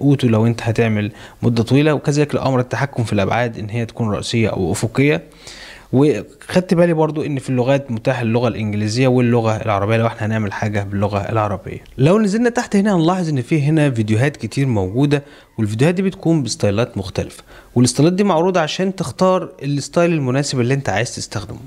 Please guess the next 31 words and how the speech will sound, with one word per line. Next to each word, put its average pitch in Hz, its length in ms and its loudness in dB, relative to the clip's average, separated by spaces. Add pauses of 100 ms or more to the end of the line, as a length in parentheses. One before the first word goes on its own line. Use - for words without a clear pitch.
مثلًا 175 340 2
انت 165 160 0
حابب 143 320 0
تستخدم 131 580 -2
ستايل 113 360 0
زي 98 160 0
ده، 135 160 4
فلو 127 400 0
ضغطت 110 400 -4
عليه 117 300 -2 (460)
هنا 139 220 2
على 113 220 0
طول 131 240 0
على 110 160 2
تراي 127 200 2
ذس، 143 280 -2
على 131 200 0
طول 170 200 2
هيتم 135 420 2
اضافه 135 480 -2 (340)
ال-، 113 280 0 (280)
الموديل 143 460 4
للمستطيل 120 1040 -2
اللي 113 160 4
فوق، 131 240 2
بحيث 156 360 0
ان 123 160 2
انت 147 320 0 (360)
تعمل 139 560 0
فيديو 131 260 0
زيه. 101 260 -8